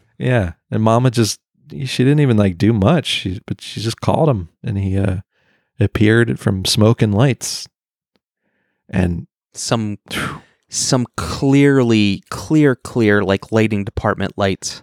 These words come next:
Speaker 1: <laughs> Yeah. We
Speaker 2: They're
Speaker 1: need
Speaker 2: just,
Speaker 1: some
Speaker 2: like, somebody
Speaker 1: strong
Speaker 2: back there
Speaker 1: lights out
Speaker 2: flicking a
Speaker 1: there.
Speaker 2: switch.
Speaker 1: <laughs>
Speaker 2: Yeah. I, yeah, you're right, uh, about Mama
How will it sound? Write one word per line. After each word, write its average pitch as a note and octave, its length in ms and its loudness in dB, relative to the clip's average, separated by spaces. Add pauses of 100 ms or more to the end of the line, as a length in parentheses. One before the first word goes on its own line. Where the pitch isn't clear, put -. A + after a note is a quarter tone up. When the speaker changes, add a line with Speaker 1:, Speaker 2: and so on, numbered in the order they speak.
(300)
Speaker 1:
<laughs> F3 80 2 (280)
Yeah. C#3+ 260 2 (1300)
We - 120 0
Speaker 2:
They're D#3 100 6
Speaker 1:
need - 80 4
Speaker 2:
just, A2+ 160 0
Speaker 1:
some A#2 80 0
Speaker 2:
like, G#2+ 120 -2
somebody B2 420 0
Speaker 1:
strong A#2 120 4
Speaker 2:
back A2+ 140 2
there A2 200 2
Speaker 1:
lights G#2 180 -2
out G2+ 60 2
Speaker 2:
flicking A2 200 0
a G#2+ 40 2
Speaker 1:
there. - 80 0
Speaker 2:
switch. - 600 -2
Speaker 1:
<laughs> - 80 -20
Speaker 2:
Yeah. G#2+ 300 0 (1300)
I, C3+ 220 0
yeah, D#3 240 4
you're C#3+ 220 0
right, D#3 320 2
uh, B2 180 0
about A2+ 300 0
Mama A2+ 260 2